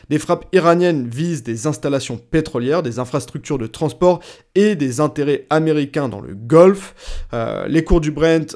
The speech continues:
euh, du coup, rebondissent, hein, ce matin et devraient se poursuivre au fur et à mesure, euh, que le temps passe et que le détroit reste fermé. Les cours agricoles, eux, ont bien chuté hier, forcément, à l'image du Brent. Le blé a reculé de trois virgule vingt-cinq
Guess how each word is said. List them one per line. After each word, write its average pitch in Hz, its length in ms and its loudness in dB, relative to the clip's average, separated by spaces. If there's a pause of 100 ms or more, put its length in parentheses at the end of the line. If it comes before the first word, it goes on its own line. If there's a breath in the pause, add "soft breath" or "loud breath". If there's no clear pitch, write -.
euh, 95 500 -8
du 131 160 -10
coup, 135 180 -6
rebondissent, 143 760 0
hein, 120 120 -6
ce 120 160 -8
matin 120 260 -4
et 120 100 -2
devraient 135 400 -2
se - 140 -6
poursuivre 139 540 -4
au 113 40 -2
fur 147 260 -2
et 135 40 2
à 135 80 2
mesure, 135 460 0 (360 loud breath)
euh, - 60 -8
que 127 140 -4
le 120 140 -4
temps 127 220 -2
passe 165 480 2
et 135 100 -6
que 139 100 -6
le 127 120 -2
détroit 117 300 -8
reste - 240 -12
fermé. 170 500 0 (380 loud breath)
Les 175 140 6
cours 196 180 6
agricoles, 185 640 4
eux, 170 280 6
ont 131 100 -8
bien 143 240 0
chuté 190 500 -4
hier, 156 280 0
forcément, 151 440 -4
à 110 60 -2
l'image 123 300 0
du 113 100 -10
Brent. 156 520 2 (320 loud breath)
Le 143 100 -2
blé 160 360 2
a 123 80 -6
reculé 143 500 -2
de 123 200 -6
trois 139 300 -2
virgule 123 260 -4
vingt-cinq 139 640 -4